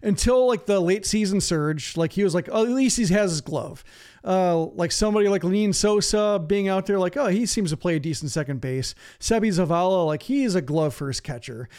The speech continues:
Uh, left field, like, Andrew Benintendi kinda gets on base, but his defense, let's not talk about his defense.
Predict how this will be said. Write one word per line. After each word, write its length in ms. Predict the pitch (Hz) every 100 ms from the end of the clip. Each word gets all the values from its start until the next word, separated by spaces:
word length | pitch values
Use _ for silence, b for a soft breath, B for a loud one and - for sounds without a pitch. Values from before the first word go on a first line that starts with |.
| B B B
Uh, 160 | 175 170
left 280 | 175 208 -
field, 360 | 208 214 214
like, 320 | 180 165 - -
Andrew 260 | 180 185 196
Benintendi 500 | 208 196 196 233 208
kinda 360 | - 208 220
gets 240 | 196 185 180
on 160 | 160
base, 500 | 139 123 127 - -
but 280 | - 156 135
his 180 | 156 135
defense, 420 | 156 143 147 - -
let's 220 | 190 208
not 120 | 190
talk 240 | 190 190
about 160 | 185 175
his 140 | 156
defense. 560 | 120 131 107 113 110 -